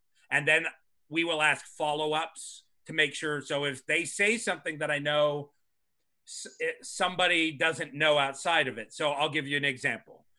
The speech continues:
They may say, uh, we may say, "What's it like to go to a set daily?" And they'll be like, "Well, I'll get to set, and I'll do my girly stuff."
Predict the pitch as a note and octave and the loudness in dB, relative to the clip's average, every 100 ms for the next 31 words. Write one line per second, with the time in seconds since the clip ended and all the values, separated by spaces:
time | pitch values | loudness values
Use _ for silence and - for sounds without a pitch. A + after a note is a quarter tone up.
0 | _ _ _ _ - D3+ F3 F3+ F3 E3+ | _ _ _ _ 0 2 4 4 4 4
1 | D#3+ - _ - - E3 D3+ D3 D3 C#3+ | 0 -4 _ -20 -8 2 4 4 2 -4
2 | C3 _ _ _ _ _ - D3+ C#3 - | -10 _ _ _ _ _ -6 -4 -4 -6
3 | D3+ D#3 D3 D#3 D3+ G3+ G3+ G3+ F3 D#3 | -8 -6 -4 -2 4 2 2 -10 -2 -2
4 | C3+ - C3 B2+ A#2+ A#2+ A2 - G#2+ _ | -2 -4 -4 -4 -4 -8 -10 -12 -14 _
5 | _ _ _ A#2+ F2+ - _ - C3 B2+ | _ _ _ -10 -10 -14 _ -8 -4 0
6 | B2+ A#2+ - A#2 A#2 A2+ B2+ F#3 G3 F#3+ | -2 -4 -10 -12 -8 -8 0 4 6 4
7 | G3 - _ - C3+ D3 A#3 B3+ G3+ - | 0 -6 _ -8 -6 2 2 0 -10 2
8 | F3+ F3 E3+ E3 - _ _ _ - C3+ | 6 6 6 2 -2 _ _ _ -6 -2
9 | C3+ C3+ C3 C3 E3+ D#3 C3 C3+ G#2 F#2+ | 0 0 -2 -2 0 0 0 -4 -6 -12
10 | - | -20